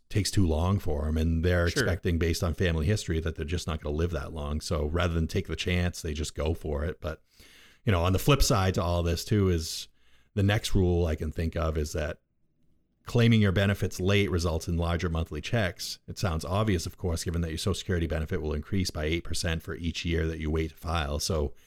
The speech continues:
Speaker 1: for every year you don't collect and you wait another year closer to seventy, it's gonna go up by eight percent, your total value. And the thing many people don't realize, however, is that those credits will stop accruing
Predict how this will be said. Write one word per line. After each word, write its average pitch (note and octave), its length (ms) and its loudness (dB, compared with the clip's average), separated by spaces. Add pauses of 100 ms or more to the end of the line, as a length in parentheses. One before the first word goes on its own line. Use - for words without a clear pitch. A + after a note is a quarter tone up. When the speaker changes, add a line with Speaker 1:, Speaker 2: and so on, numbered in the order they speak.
(340)
Speaker 1:
for G2 140 -4
every G2 280 2
year A2+ 220 6
you A2+ 220 4
don't A2+ 240 2
collect A#2 480 0
and E2+ 100 0
you E2+ 80 2
wait F2+ 180 2
another F#2 240 2
year G2 220 2
closer G2 360 -2
to F#2+ 60 -4
seventy, F#2 400 -2
it's D#2+ 120 -4
gonna E2+ 160 -2
go E2 140 0
up E2+ 100 -2
by E2 140 -2
eight E2+ 180 0
percent, E2 540 0 (340)
your F2 80 -10
total F2+ 300 2
value. E2+ 420 0
And D#2 140 -2
the D#2+ 40 -4
thing G#2+ 240 2
many G2 160 4
people F#2+ 240 6
don't F#2+ 220 2
realize, F#2 440 2
however, D#2 320 -2
is D#2 100 -2
that E2+ 160 -2
those F#2 200 0
credits F2+ 300 -2
will G2+ 80 -6
stop G#2 400 -2
accruing D#2 480 -2